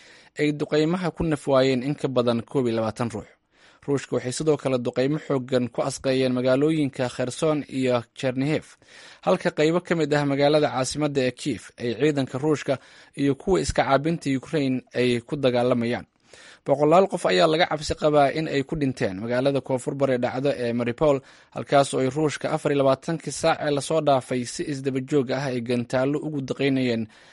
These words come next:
xaafadaha ay ku nool yihiin rayidka. Boqolaal qof oo rayid ah ayay hay-adaha Qaramada Midoobay rumaysan yihiin inay ku dhinteen duulaanka Ruushka uu ku qaaday Ukraine. Qaramada Midoobay maanta waxay sidoo kale sheegtay in dad ka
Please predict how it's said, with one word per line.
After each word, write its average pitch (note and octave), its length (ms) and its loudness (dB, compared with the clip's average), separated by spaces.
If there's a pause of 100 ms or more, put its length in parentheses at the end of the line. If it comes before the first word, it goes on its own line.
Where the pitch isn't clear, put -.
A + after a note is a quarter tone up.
(140)
xaafadaha D3+ 500 0
ay C3+ 120 0
ku - 140 -10
nool C#3 200 2
yihiin B2 260 -2
rayidka. A2+ 340 -4 (400)
Boqolaal B2 360 2
qof C3 240 -6
oo A#2+ 80 -4
rayid C#3 260 0
ah C3 140 -4
ayay B2 240 -2
hay-adaha C3+ 480 -2
Qaramada C#3+ 400 -2
Midoobay C3+ 320 0
rumaysan B2+ 420 -2
yihiin C3 240 0 (380)
inay E3+ 240 0
ku - 100 -4
dhinteen D#3 460 0
duulaanka C#3 480 0
Ruushka C3+ 400 -2
uu A#2+ 160 -6
ku - 160 -12
qaaday A#2+ 400 0
Ukraine. A#2 320 -4 (540)
Qaramada C3+ 340 0
Midoobay B2+ 340 0
maanta C#3+ 300 0
waxay C3+ 200 -4
sidoo C#3+ 240 0
kale C3 200 -2
sheegtay B2+ 400 -2 (460)
in D#3 160 0
dad F#3+ 180 0
ka E3+ 100 -2